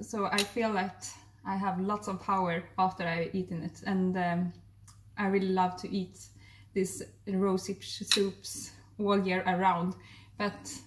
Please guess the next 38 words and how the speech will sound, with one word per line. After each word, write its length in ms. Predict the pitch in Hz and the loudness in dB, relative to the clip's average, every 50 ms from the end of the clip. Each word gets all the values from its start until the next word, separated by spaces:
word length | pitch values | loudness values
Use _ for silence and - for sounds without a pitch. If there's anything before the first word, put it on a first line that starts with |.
| - - - - - - - - - - - | -20 -20 -20 -20 -20 -20 -20 -20 -20 -4 0
I 80 | 220 226 | 2 4
used 320 | 220 240 262 277 - - | 6 6 4 4 2 0
to 100 | - - | -2 0
eat 240 | - 214 208 208 - | 0 0 0 2 0
it 180 | 208 208 - - | 0 -2 0 -2
every 240 | 208 196 190 196 202 | 0 2 4 4 4
day 400 | 185 180 175 180 185 208 208 - - | 4 2 2 2 2 0 0 -2 0
in 140 | - 202 196 | 2 2 2
the 100 | 185 180 | 4 2
autumn, 440 | 180 175 190 190 - 226 214 214 202 | 0 -2 -2 -2 0 0 2 4 4
and 100 | 185 190 | 4 6
then 200 | 185 185 196 196 | 6 6 6 4
I 100 | 180 180 | 2 2
freeze, 400 | 175 - - 185 185 208 208 - | 0 -2 -2 0 0 -2 -2 -4
so 160 | - 190 175 | -4 -2 0
I 140 | 175 175 180 | 0 0 0
have 320 | 180 175 175 170 175 175 - - - - - - - | 0 0 0 0 -2 -4 -8 -16 -20 -20 -20 -20 -10
for 120 | - - 196 | -4 -4 0
the 160 | 180 185 185 | 0 0 0
rest 240 | 180 196 202 - - | 0 0 -2 -2 -2
of 100 | 220 202 | 0 0
the 80 | 214 | 2
year. 280 | 202 185 190 180 185 180 | 2 2 2 2 2 2
And, 240 | - 190 185 190 185 - - - - - - - - - - - | 2 2 2 2 0 -2 -6 -14 -20 -20 -20 -20 -20 -20 -4 2
and 220 | 220 220 214 208 | 4 6 6 6
different 440 | 196 233 254 247 - 294 294 269 254 | 4 2 -2 0 2 4 4 4 4
rose 300 | 226 214 208 240 233 - | 4 2 2 2 0 0
hips 480 | - 269 269 - - - - - - - - - - - - - | -2 -2 -2 -2 -8 -12 -14 -14 -14 -16 -20 -20 -20 -20 -20 -6
taste 340 | - 226 202 202 202 - - | -2 0 0 0 0 -2 -4
different. 540 | 190 190 185 - - 233 247 277 285 277 - - - - - - - - - - 214 180 - | -6 -6 -4 -2 0 4 6 6 6 4 0 -6 -12 -16 -20 -20 -20 -20 -18 -16 -12 -6 -2
Um, 500 | 208 202 190 190 190 180 180 190 190 185 - - - | 0 0 2 0 0 -2 -2 -4 -6 -8 -8 -6 -4
depends 480 | 202 208 208 - 214 208 208 196 - | -4 -4 -2 -2 -2 -2 -2 -2 -2
on 200 | 208 190 190 196 | -2 -2 0 0
where 120 | 196 190 185 | 2 2 2
you 140 | 185 180 | 0 0
pick 280 | 196 190 - 226 226 - | -2 -2 -4 -6 -4 0
them 200 | - 240 240 233 | 0 2 2 2
too. 320 | 226 - 214 202 247 262 | 2 2 2 2 2 2